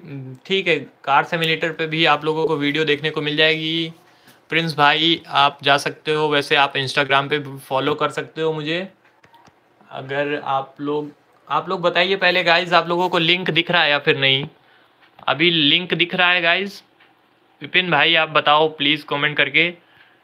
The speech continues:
कि हमें यहाँ पे link दिख रहा है ना Instagram का, या फिर नहीं दिख रहा है, please comment करके बताओ।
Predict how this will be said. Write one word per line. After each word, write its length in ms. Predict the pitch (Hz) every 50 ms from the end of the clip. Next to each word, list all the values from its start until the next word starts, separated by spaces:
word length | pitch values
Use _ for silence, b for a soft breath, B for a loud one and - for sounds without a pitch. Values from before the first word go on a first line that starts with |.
| b _
कि 100 | - 147
हमें 280 | 143 143 151 160 165 165
यहाँ 160 | 160 156 156
पे 140 | 151 165 165
link 340 | 156 147 156 165 175 165 160
दिख 220 | 156 165 160 175
रहा 140 | 165 160 151
है 60 | 151
ना 80 | 160 170
Instagram 580 | 180 175 165 - - 170 156 160 160 165 160
का, 240 | 170 180 196 196 185 - - _ _ _ _ _ _ _ _ _ _ _ _ _ _ _ _ _ _ _ _ _ _ _ _ _ _ - 135
या 80 | 131
फिर 140 | 127 - 160
नहीं 200 | 160 160 160 175
दिख 180 | 165 170 156 165
रहा 220 | 156 147 147 151
है, 80 | 151 151
please 300 | 151 151 156 160 160 156
comment 340 | - 151 147 147 151 151 147
करके 200 | 156 147 143 143
बताओ। 400 | 131 127 135 135 135 147 147